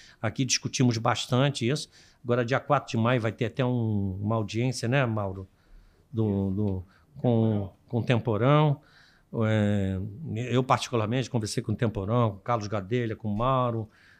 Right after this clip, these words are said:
eu e o Bruno, enfim. É, então, petróleo e gás, todo mundo já conhece, infraestrutura e logística, cultura e turismo. E aí a gente faz pra cada complexo, primeiro tem o econômico, petróleo e gás, né? Quais são as cadeiras,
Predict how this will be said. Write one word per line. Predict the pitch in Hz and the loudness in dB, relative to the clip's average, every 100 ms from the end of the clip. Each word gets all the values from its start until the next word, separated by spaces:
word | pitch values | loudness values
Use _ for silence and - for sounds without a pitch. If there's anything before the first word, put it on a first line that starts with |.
| _ - | _ -6
eu | 104 127 120 | -2 0 2
e | |
o | 101 | 0
Bruno, | 101 123 131 120 110 107 | 2 6 6 6 4 2
enfim. | - 104 87 - _ _ _ _ _ - | 0 0 -2 -6 _ _ _ _ _ -2
É, | 131 127 | 2 4
então, | 131 143 | 4 2
petróleo | 143 175 165 156 | 2 4 6 6
e | 143 | 6
gás, | 156 214 - | 6 6 2
todo | 147 | 0
mundo | 131 131 | 2 2
já | 143 | 4
conhece, | 170 165 196 190 | 6 6 8 8
infraestrutura | 170 - 170 170 156 | 8 4 4 4 4
e | 147 | 8
logística, | 165 165 139 190 190 - 190 185 - | 8 8 6 4 2 0 -2 -2 -6
cultura | 170 160 165 156 | -4 -2 0 -2
e | 151 | 0
turismo. | 165 120 95 - _ _ _ _ - | -2 -2 -6 -10 _ _ _ _ -4
E | 175 | 0
aí | 180 | 2
a | |
gente | 196 220 | 2 0
faz | - 190 - | 2 0 0
pra | 196 175 | -4 -2
cada | 202 208 214 | 2 2 2
complexo, | 175 165 175 196 170 - - - _ _ _ | -2 -2 0 0 0 -4 -10 -14 _ _ _
primeiro | 160 151 202 170 | 2 4 4 4
tem | 180 | 4
o | 165 | 4
econômico, | 165 170 156 147 139 | 4 2 2 2 0
petróleo | 156 151 143 | -2 -2 -2
e | 156 | 0
gás, | 160 185 254 - - _ _ _ - | 0 0 -2 -6 -12 _ _ _ -6
né? | 127 170 | 0 0
Quais | 170 165 | 2 2
são | 185 165 | 4 2
as | - | 4
cadeiras, | 151 143 143 139 135 | 2 2 0 0 -4